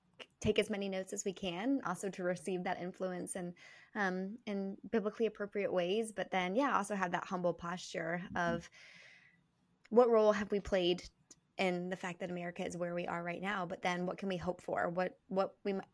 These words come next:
Speaker 1: might we have to change within ourselves and within the church to,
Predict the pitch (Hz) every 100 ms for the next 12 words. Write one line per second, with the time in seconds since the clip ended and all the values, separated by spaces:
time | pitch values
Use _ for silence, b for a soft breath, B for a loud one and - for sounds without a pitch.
0 | - 202 202 202 202 190 - 180 190 175
1 | 175 185 196 190 220 220 202 202 196 196
2 | 190 196 196 190 233 220 - - - 196
3 | 185 185